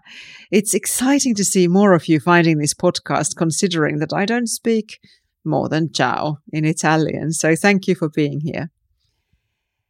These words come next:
Today is a very special, a bit like a coaching style episode. If you've been with me for a longer time,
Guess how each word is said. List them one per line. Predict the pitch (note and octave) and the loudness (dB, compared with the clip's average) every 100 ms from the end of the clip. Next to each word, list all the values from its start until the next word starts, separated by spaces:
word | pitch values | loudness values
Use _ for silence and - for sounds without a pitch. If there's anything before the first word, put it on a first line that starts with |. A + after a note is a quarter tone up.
| _ _ _ _ - - | _ _ _ _ -8 -4
Today | G3+ D#4 E4 | 2 4 4
is | C4 | 4
a | A#3+ | 2
very | G#3 A3+ A3+ | 4 6 6
special, | G3+ - F#3+ F#3 - D3+ C3 C3 D3+ - | 4 2 2 2 2 0 -2 -2 -6 -4
a | F3+ | 0
bit | A#3 G#3+ | 2 4
like | G3+ F#3+ | 2 2
a | F#3 F3 | 2 2
coaching | D#3+ F3+ G#3 - B3 | 2 2 2 0 -2
style | - C4 B3+ | 0 -2 0
episode. | C4 C4+ A#3+ C#4 C4 C4+ - _ _ _ _ _ _ _ - - | 0 -2 -2 -2 -2 -4 -12 _ _ _ _ _ _ _ -14 -2
If | F#3+ G#3 | 0 2
you've | A3+ - | 0 4
been | A#3 A3 | 4 6
with | G#3 - | 2 2
me | F3+ E3 | 2 2
for | - E3 | 2 2
a | E3 | 2
longer | E3 D#3+ | 2 -2
time, | - D#3+ C3 C3 C#3 | -4 -4 -4 -6 -12